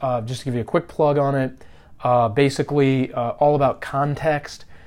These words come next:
being con-, you know, when you publish content and you're working on different platforms, being contextually relevant to that platform, respecting that platform and its atmospherics and its rules and regulations and its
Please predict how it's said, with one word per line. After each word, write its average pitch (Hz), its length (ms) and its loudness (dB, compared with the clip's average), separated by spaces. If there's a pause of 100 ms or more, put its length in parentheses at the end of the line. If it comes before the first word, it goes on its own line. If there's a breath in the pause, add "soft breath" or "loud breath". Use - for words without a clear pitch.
(320 soft breath)
being 127 180 -2
con-, - 240 -8
you 143 220 -8
know, 147 60 -4
when 123 100 -4
you 117 60 -6
publish 139 360 0
content 135 640 0
and 120 80 -2
you're 110 80 -4
working 127 300 -2
on 127 60 -2
different 120 260 -6
platforms, 117 480 -4
being 113 300 -4 (360 loud breath)
contextually 139 960 0
relevant 127 480 0
to - 120 -10
that 120 200 -2
platform, 156 720 -4 (380 soft breath)
respecting 139 680 -2
that 131 240 -2
platform 135 560 -2
and 117 100 -2
its 117 160 -4
atmospherics 131 840 -4
and 113 100 -4
its 117 220 -8
rules 127 320 -2
and 117 120 -4
regulations 120 840 -2
and 107 100 -4
its 117 200 -6